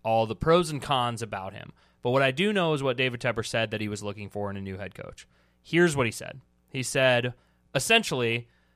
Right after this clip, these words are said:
"I know that the transition, uh, from college to the pros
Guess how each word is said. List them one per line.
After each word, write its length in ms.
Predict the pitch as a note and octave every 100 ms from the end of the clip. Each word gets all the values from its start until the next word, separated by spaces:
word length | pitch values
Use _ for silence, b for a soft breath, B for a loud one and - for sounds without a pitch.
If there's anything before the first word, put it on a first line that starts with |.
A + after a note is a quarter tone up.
| b b b _ _ _ _ _ _ _ -
"I 180 | B2+ C3
know 300 | C3 C#3 C#3
that 220 | C3 F#2+ A#2+
the 400 | A#2+ A#2 A#2 -
transition, 1040 | - C#3+ B2+ B2 B2+ E3 - A#2+ A2 A#2+ C#3+ _ _ _ _ _ _ _ _ -
uh, 600 | B2 A#2 A2+ G#2+ G#2+ G#2+
from 800 | - - C3 B2 A#2 A2+ A2 A#2 - _ _ _ _ _ _ _ _ _ _ _ _ _ _
college 500 | - C#3+ C#3+ C#3+ -
to 80 | D#3+
the 60 | D3+
pros 500 | C3 A2 G#2 G#2